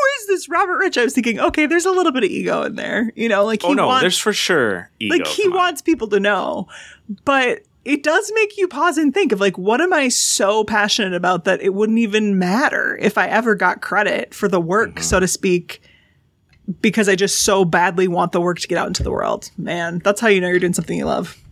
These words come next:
Speaker 1: Okay, I digress.
Speaker 2: Well, and I think, to me, the takeaway here is, like, they knew that they couldn't win on fair terms.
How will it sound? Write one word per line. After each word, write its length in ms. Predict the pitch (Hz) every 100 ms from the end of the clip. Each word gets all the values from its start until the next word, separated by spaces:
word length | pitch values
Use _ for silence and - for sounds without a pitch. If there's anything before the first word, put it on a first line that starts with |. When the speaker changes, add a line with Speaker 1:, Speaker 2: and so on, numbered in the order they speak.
| -
Speaker 1:
Okay, 180 | 208 190
I 80 | 175
digress. 480 | 175 185 180 175 -
Speaker 2:
Well, 160 | 151 - _ _ -
and 120 | 135
I 60 | 135
think, 260 | 190 196 - _ -
to 80 | -
me, 140 | 147 180
the 100 | 123
takeaway 360 | 120 - 104
here 200 | 95 101
is, 200 | 95 92
like, 320 | 98 95 - - _ _ _ _ _ _ _ _
they 160 | - 120
knew 220 | 135 143
that 180 | 151 147
they 120 | 117
couldn't 400 | - 127 120 101
win 260 | 98 101 98
on 160 | 92 90
fair 260 | - 82
terms. 680 | - 87 80 90 - - -